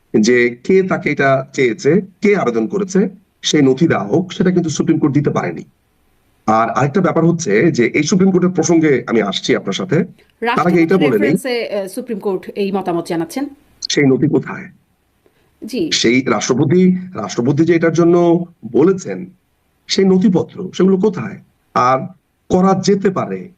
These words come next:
Speaker 1: মে
Speaker 2: হুম।
Speaker 1: হতে পারে, এগুলো তো কোনো বাধ্যবাধকতা না।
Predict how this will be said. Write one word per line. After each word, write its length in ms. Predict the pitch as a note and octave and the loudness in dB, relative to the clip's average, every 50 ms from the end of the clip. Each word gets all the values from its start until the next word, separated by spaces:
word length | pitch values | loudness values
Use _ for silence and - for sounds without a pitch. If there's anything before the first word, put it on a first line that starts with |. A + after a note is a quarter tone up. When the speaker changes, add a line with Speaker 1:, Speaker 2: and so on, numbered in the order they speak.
| _ _ - | _ _ 0
Speaker 1:
মে 640 | C#3 C#3+ D3+ D#3+ F3 G3+ G#3+ G3+ F3+ C#3+ G#2+ F#2 - - _ - | 2 4 4 4 4 4 4 4 2 2 -2 -8 -12 -18 _ -18
Speaker 2:
হুম। 180 | B3+ G#3 E3+ - - | -16 -16 -16 -8 -4
Speaker 1:
হতে 200 | - G#3 G3+ B3 | -4 -2 0 0
পারে, 360 | A3+ - B2+ G#2+ - F#2 B2+ F#3 - _ _ _ _ _ _ _ - | -2 0 -2 -2 -4 -6 -8 -10 -12 _ _ _ _ _ _ _ -4
এগুলো 240 | - E3+ E3 G#3 G#3+ | 0 2 2 2 2
তো 100 | - G#3 | 2 0
কোনো 140 | A3 G3+ F#3+ | 0 0 2
বাধ্যবাধকতা 720 | - C#3 C#3 C3 - F#3+ F3+ F3+ D3+ F3 E3+ E3+ E3 E3+ | 2 0 -2 0 0 2 2 2 2 2 0 2 2 2
না। 320 | E3 E3 E3 D#3 - - | 2 2 2 0 -2 -6